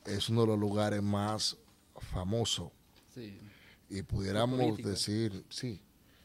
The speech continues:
Speaker 1: un lugar donde lo visitan muchas personas pudientes, donde mucha gente de economía alta, eh, tiene sus propiedades, incluyendo muchos artistas.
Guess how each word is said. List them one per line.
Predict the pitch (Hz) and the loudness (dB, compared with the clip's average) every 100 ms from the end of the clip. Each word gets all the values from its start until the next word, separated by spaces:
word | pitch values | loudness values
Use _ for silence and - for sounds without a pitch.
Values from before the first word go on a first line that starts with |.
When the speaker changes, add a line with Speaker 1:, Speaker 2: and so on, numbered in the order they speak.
| - | -18
Speaker 1:
un | - 98 | -6 -2
lugar | 104 107 107 | 2 6 6
donde | 107 104 101 101 98 95 95 | 6 2 2 2 2 -2 -4
lo | 98 | -4
visitan | 95 117 - 120 | -2 -2 0 0
muchas | 113 117 127 143 | 0 -2 0 0
personas | - 107 117 117 | 0 0 2 0
pudientes, | - 98 98 98 85 - - - - - - - - _ - - | 2 4 4 2 0 -6 -16 -20 -20 -20 -20 -20 -20 _ -20 -8
donde | - 92 | -4 0
mucha | 104 - 110 | 0 2 2
gente | 113 107 | 2 0
de | 104 | -2
economía | 95 - 92 92 107 101 104 | -4 -4 -4 -2 0 0 2
alta, | 104 90 - 98 - - - - - _ - | 2 0 -4 -6 -8 -20 -20 -20 -20 _ -14
eh, | - 101 | -8 -6
tiene | 90 107 107 | -4 0 0
sus | - | 0
propiedades, | - 104 - 98 101 104 101 | 0 -2 -2 -2 0 0 -2
incluyendo | 92 90 98 | -2 -4 -2
muchos | 101 107 110 95 | 0 0 -2 -4
artistas. | 90 - 98 - 92 85 | -4 -4 -6 -6 -8 -8